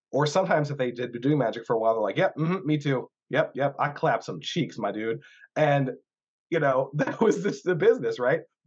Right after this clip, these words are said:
But what I get that fucks me up, though, are people being like, "I did something really bad and I need you to make people forget." Or, or,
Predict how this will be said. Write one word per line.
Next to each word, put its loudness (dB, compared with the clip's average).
But 2
what 2
I 0
get -2
that -2
fucks -2
me -2
up, 0
though, -4
are -4
people -2
being -4
like, -2
"I 2
did -4
something -4
really -4
bad 0
and -8
I -4
need -8
you -12
to -6
make -6
people -8
forget." -4
Or, 0
or, 0